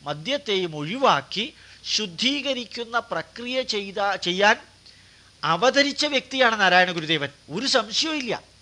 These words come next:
ഞാൻ അത് പറയാൻ കാരണം, സയന്റിഫിക് ടെമ്പറില് ഇപ്രകാരം ഒരു ചിന്ത കൊണ്ടുവരാൻ കാരണം, സമൂഹം എപ്പോഴെല്ലാം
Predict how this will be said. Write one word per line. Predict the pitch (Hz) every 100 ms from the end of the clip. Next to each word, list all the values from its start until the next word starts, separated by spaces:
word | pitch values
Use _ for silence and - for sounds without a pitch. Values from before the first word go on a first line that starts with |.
| _ 151
ഞാൻ | 165
അത് | 156 156
പറയാൻ | 139 185 302 226
കാരണം, | 147 131 139 220 - - -
സയന്റിഫിക് | - 165 190 214 226 269 -
ടെമ്പറില് | 185 175 175 208 214 233 277 - - _
ഇപ്രകാരം | 190 - 247 233 226 226 208
ഒരു | 190
ചിന്ത | 180 175 240
കൊണ്ടുവരാൻ | 294 208 160 143 139 123
കാരണം, | 117 117 147 262 - - -
സമൂഹം | - - 135 175 220 233 247 -
എപ്പോഴെല്ലാം | 151 - - 247 247 247 240 240 247 -